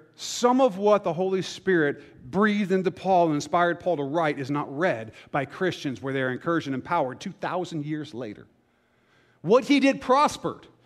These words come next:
It may not be the kind of prospering the world might look at Paul and be like, "Okay, so, you know, you're sick, you're, you're shipwrecked, you're beaten, you're stoned, you're, uh, you know, in jail, you're blah, blah, blah, blah, blah, and then you,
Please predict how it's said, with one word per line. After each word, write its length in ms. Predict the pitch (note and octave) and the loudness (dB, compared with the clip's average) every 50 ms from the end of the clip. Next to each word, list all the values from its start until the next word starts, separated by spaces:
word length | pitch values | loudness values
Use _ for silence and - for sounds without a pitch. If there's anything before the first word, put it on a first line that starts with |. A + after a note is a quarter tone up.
| _ _ - | _ _ -2
It 80 | D#3+ | 2
may 100 | F3+ G3+ | 2 4
not 120 | A#3+ C4 C4 | 4 4 2
be 60 | C4 | 2
the 80 | B3 | 2
kind 160 | A#3+ - A#3+ A3+ | 2 2 0 0
of 60 | - | 0
prospering 400 | - A#3+ A#3+ B3 B3 - B3 G#3+ | 2 2 2 2 2 0 -2 -2
the 60 | F#3+ | 0
world 240 | F#3 A#3 D#4 E4 D#4+ | 0 2 2 4 4
might 80 | C#4 | 4
look 180 | A3+ G#3+ G#3+ - | 4 4 2 0
at 80 | F#3 - | 0 0
Paul 160 | G#3+ A3 G3+ | 0 0 2
and 80 | F3+ | 2
be 80 | F3 F#3+ | 2 2
like, 240 | F3+ E3+ D3+ C#3+ C#3 - - - - - - _ - | 4 4 2 2 -2 -6 -14 -20 -20 -20 -16 _ -4
"Okay, 600 | A3+ A3+ - G3+ F3+ D3+ D3 D#3 F3 F#3+ G3 F3+ | -4 0 2 4 4 4 4 2 0 0 -2 -6
so, 680 | D#3 - - F3+ E3 D#3+ D#3+ D3+ C#3+ C#3 C#3 C3 C3 - - _ _ _ _ _ _ _ _ _ _ _ _ _ _ _ _ _ _ _ _ _ _ _ | -8 -4 0 2 2 4 4 2 2 0 -2 -6 -8 -12 -18 _ _ _ _ _ _ _ _ _ _ _ _ _ _ _ _ _ _ _ _ _ _ _
you 380 | D3 C#3+ C#3+ D3 D3 C#3 D3 | -8 -6 -4 -4 -4 -4 -2
know, 320 | C3+ C3 B2 A#2+ A#2+ B2 B2 | -2 -2 -4 -4 -4 -6 -6
you're 220 | B2 A#2+ A#2+ A#2 | -8 -8 -8 -10
sick, 560 | - - - - E3 D#3 D#3 D3+ D3 D3+ D3+ | -10 -12 -6 -2 0 2 2 2 0 -4 -6
you're, 380 | C3+ B2 A#2 A#2 A#2 A2+ A2 G#2 - - _ _ _ | -8 -6 -6 -6 -6 -8 -10 -12 -16 -20 _ _ _
you're 240 | B2 A#2 A2+ G#2+ G2+ | -12 -10 -10 -10 -10
shipwrecked, 760 | - - - F3+ F3 E3+ F3 D3 D3 C3+ B2+ B2 A#2+ - - | -12 -8 -4 -4 -4 -2 -2 -4 -2 -2 -2 -2 -4 -8 -12
you're 80 | A#2+ | -12
beaten, 460 | A2 A2+ D3 E3 E3 E3 E3+ D3 C3 B2+ | -10 -6 -6 -6 -6 -6 -6 -6 -4 -4
you're 340 | A#2+ A#2+ A2+ A2+ A2+ A2+ | -6 -6 -8 -10 -10 -12
stoned, 520 | A2+ - - E3+ E3 D#3+ D3+ C#3+ C#3 B2+ A2+ | -12 -6 -4 -2 0 0 0 -2 -2 -4 -6
you're, 280 | B2 A#2+ A#2 A2+ A2 - - - - _ _ _ | -8 -10 -10 -10 -12 -14 -18 -20 -20 _ _ _
uh, 240 | - B2 A2 G#2+ G#2 G#2 | -8 -8 -6 -6 -8 -6
you 120 | B2+ B2 | -6 -6
know, 80 | A2+ A2 | -6 -6
in 100 | A2 A2 | -8 -6
jail, 460 | G#2+ D#3 F3 E3 D#3+ D3+ C#3+ C3 B2+ | -2 0 2 4 4 4 2 2 0
you're 180 | B2 A#2 A2 G#2+ | -2 -4 -6 -8
blah, 260 | G2+ B2 D#3 E3+ D#3+ | -6 -2 0 0 2
blah, 100 | D#3 D3 | 0 0
blah, 140 | C#3+ C#3 C3 | 0 0 0
blah, 100 | B2+ B2 | -2 -2
blah, 360 | A#2+ D3+ D#3+ D#3+ D#3+ D3+ D3+ - | 0 2 4 4 4 4 2 2
and 140 | C#3+ C#3 D3+ | 0 0 0
then 100 | D3+ D3+ | 0 0
you, 160 | C#3+ C#3 | -2 -4